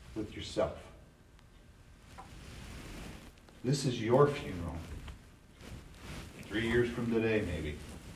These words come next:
All these people have come to honor you, to express feelings of love and appreciation for your life. And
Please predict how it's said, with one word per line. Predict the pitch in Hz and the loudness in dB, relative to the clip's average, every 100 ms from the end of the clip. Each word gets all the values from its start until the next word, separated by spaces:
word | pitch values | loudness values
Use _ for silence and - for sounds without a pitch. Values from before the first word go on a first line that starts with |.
| - - - - - - - - - - - - - | -14 -14 -16 -18 -18 -18 -16 -14 -14 -16 -16 -16 2
All | 127 147 180 175 | 12 12 12 12
these | 170 - | 12 10
people | - 165 143 123 | 10 10 10 6
have | 117 - | 4 6
come | 143 127 | 6 6
to | 123 | 6
honor | 123 123 120 | 6 4 2
you, | 113 110 104 85 85 - - - - - - - - - - - - - - - - | 2 4 2 0 -6 -10 -12 -10 -14 -16 -18 -18 -18 -18 -20 -20 -20 -20 -20 -12 0
to | 123 | 2
express | 120 - 151 151 - | 2 8 12 12 8
feelings | - 156 175 180 160 | 10 12 12 10 8
of | 113 - | 6 4
love | 104 117 143 156 151 | 6 12 12 12 12
and | 123 113 | 6 2
appreciation | 110 139 139 - 131 120 117 117 113 | 2 2 4 4 4 4 2 -2 -2
for | 117 | 0
your | 117 117 | 2 2
life. | 113 110 110 | 4 4 4
And | 127 131 | 4 4